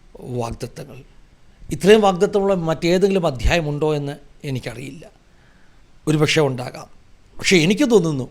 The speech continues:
വേദപുസ്തകത്തിൽ ഏറ്റവും ശക്തമായ പത്ത് വാഗ്ദത്തങ്ങൾ നൽകിയ അധ്യായമാണ് യോഹന്നാൻ്റെ സുവിശേഷം പതിനാലാം അധ്യായം.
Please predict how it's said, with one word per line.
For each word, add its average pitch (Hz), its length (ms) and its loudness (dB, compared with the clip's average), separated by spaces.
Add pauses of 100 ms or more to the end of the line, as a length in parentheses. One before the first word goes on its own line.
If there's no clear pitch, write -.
(100)
വേദപുസ്തകത്തിൽ 147 840 -2
ഏറ്റവും 147 580 -4
ശക്തമായ 139 760 -4 (640)
പത്ത് - 260 0
വാഗ്ദത്തങ്ങൾ 127 600 0
നൽകിയ 117 260 -6
അധ്യായമാണ് 117 600 -4 (760)
യോഹന്നാൻ്റെ 135 380 -4
സുവിശേഷം 117 500 -6
പതിനാലാം 120 480 -2
അധ്യായം. 120 400 -8